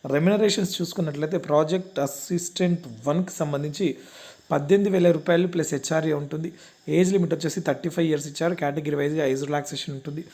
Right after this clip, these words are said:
ప్రాజెక్ట్ అసిస్టెంట్ టూకి సంబంధించి ఇరవై వేల రూపాయలు ప్లస్ హెచ్ఆర్ఏ ఉంటుంది. అదేవిధంగా ప్రాజెక్ట్ అసోసియేట్ వన్కి సంబంధించి ఇరవై ఐదు వేల రూపాయలు ప్లస్ హెచ్ఆర్ఏ.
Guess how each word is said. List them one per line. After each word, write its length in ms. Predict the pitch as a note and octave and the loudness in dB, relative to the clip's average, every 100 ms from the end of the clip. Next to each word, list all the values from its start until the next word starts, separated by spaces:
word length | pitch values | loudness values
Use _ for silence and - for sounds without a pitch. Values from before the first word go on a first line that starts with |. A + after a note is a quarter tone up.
| - - _ - | -20 -20 _ -2
ప్రాజెక్ట్ 400 | D#3 E3+ G3 F3+ F3 | 2 4 2 0 -2
అసిస్టెంట్ 380 | - - F3 F3 | -2 0 0 2
టూకి 160 | F#3 - E3+ | 0 0 -4
సంబంధించి 460 | D#3 D3+ D3+ G#3+ D3 D3+ - _ _ _ _ _ _ _ _ _ _ _ _ _ _ _ _ _ _ _ _ _ _ _ _ _ _ _ - _ _ _ _ _ _ _ _ - | -2 -4 -2 0 0 -2 -12 _ _ _ _ _ _ _ _ _ _ _ _ _ _ _ _ _ _ _ _ _ _ _ _ _ _ _ -20 _ _ _ _ _ _ _ _ 0
ఇరవై 200 | D3+ F3+ F#3+ | 4 6 8
వేల 140 | F#3 F3 | 8 8
రూపాయలు 280 | E3+ F3 F#3 F3+ | 6 4 4 4
ప్లస్ 240 | D3+ - D#3+ | 0 0 -2
హెచ్ఆర్ఏ 360 | - D#3+ D#3+ D#3 | 0 2 2 0
ఉంటుంది. 280 | D3+ D#3+ E3 - _ _ _ - _ _ - - _ _ _ _ _ _ _ D3+ | -2 -4 -4 -10 _ _ _ -20 _ _ -20 -20 _ _ _ _ _ _ _ 0
అదేవిధంగా 460 | D#3+ E3+ E3+ E3+ D3 B2+ - _ _ _ _ _ _ _ - | 4 6 6 2 0 -4 -14 _ _ _ _ _ _ _ -2
ప్రాజెక్ట్ 380 | D3+ D#3+ F#3+ G3 F3+ | 4 4 4 2 2
అసోసియేట్ 360 | G3 F#3+ G3 D3 | 2 4 2 4
వన్కి 200 | D#3 F3 D#3 | 0 0 -2
సంబంధించి 400 | D3+ D#3 - E3+ C#3+ - _ _ D3+ | -2 -4 -2 -2 -4 -10 _ _ 2
ఇరవై 160 | E3 F3+ | 6 8
ఐదు 80 | F3+ | 6
వేల 120 | F3 E3 | 4 4
రూపాయలు 300 | F3 F3 - - _ _ _ _ _ _ _ _ - | 4 2 0 -12 _ _ _ _ _ _ _ _ -6
ప్లస్ 200 | D#3 E3 | -4 -2
హెచ్ఆర్ఏ. 460 | D3 D#3+ D#3 D#3+ | -4 0 0 0